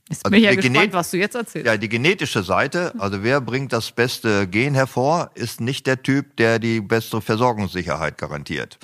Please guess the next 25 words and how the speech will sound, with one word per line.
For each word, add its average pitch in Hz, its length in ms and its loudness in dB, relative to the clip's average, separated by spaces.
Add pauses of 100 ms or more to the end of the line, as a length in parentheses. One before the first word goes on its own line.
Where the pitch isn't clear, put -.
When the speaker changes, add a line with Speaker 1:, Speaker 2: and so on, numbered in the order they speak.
(300)
Speaker 2:
Das - 100 -6
heißt, 104 220 2
man 107 100 2
lässt 117 200 2
sich 117 100 -4
von 110 160 -2
dem 104 160 0
großen, 120 320 0
strammen 104 480 0
Burschen, 139 480 2 (240)
äh, 98 60 0
einen 104 400 0
verpulen 123 720 0 (500)
und 113 400 0
dann 160 420 0
kommt 139 320 -2
der 120 220 4
kleine 123 420 0
Brillenträger 139 840 0
mit 120 180 -2
der 101 160 2
Wampe, 131 380 2
der 120 240 2
einen 117 240 -2
durchfüttert. 80 520 -2